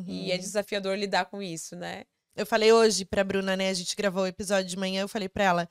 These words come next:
Speaker 2: é, é desafiador, mas a gente tem que fazer o tempo todo, tem que tá lá, tem que falando, e o óbvio precisa ser dito.
Speaker 1: Sim.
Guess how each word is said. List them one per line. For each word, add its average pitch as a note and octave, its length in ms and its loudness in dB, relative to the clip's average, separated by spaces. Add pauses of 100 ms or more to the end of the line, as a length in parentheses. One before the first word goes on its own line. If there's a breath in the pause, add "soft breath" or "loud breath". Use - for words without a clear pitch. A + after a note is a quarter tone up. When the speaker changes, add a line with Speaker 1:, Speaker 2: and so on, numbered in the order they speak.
(440 loud breath)
Speaker 2:
é, F#3 680 2
é G#3+ 140 4
desafiador, A3 1040 0 (480)
mas G3 640 0
a G3 80 -2
gente F#3+ 180 -4
tem G3+ 140 -6
que - 80 -14
fazer F#3 560 -4 (120)
o E3+ 120 -16
tempo G3+ 280 -12
todo, F#3+ 380 -4
tem G3 180 -12
que F#3+ 60 -20
tá G3+ 140 -8
lá, F#3 160 -4
tem G3 120 -12
que F#3+ 60 -16
falando, G3 380 -6
e G#3+ 100 -6
o G#3 60 -4
óbvio G3 420 0
precisa - 400 -8
ser A#3+ 160 -6
dito. F3 360 -14
Speaker 1:
Sim. C#3 60 -20